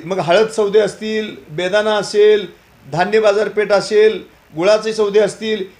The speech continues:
या ठिकाणी कुठल्याही पद्धतीचं कुठल्याही शेतकऱ्यांनी किंवा समाजाने किंवा, अ, वेगवेगळ्या पक्षाच्या कार्यकर्त्यांनी येऊन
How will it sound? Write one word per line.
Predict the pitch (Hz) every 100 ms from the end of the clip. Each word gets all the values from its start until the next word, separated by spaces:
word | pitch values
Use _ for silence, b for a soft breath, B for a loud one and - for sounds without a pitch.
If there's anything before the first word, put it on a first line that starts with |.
| _
या | 175 214
ठिकाणी | 214 208 208 214 233
कुठल्याही | 233 190 185 220
पद्धतीचं | 233 208 156 185 185 151 220 226 220 - b b -
कुठल्याही | 180 185 226 254 262 254 254 -
शेतकऱ्यांनी | 160 202 196 220 214 196 185 180 170
किंवा | 175 180
समाजाने | 180 180 196 190 165 160 160
किंवा, | 151 160 165 175 170 165 - -
अ, | 131 151 147 143
वेगवेगळ्या | 160 175 185
पक्षाच्या | 180 175 - 180 185
कार्यकर्त्यांनी | 170 165 160 151 160 160
येऊन | 160 160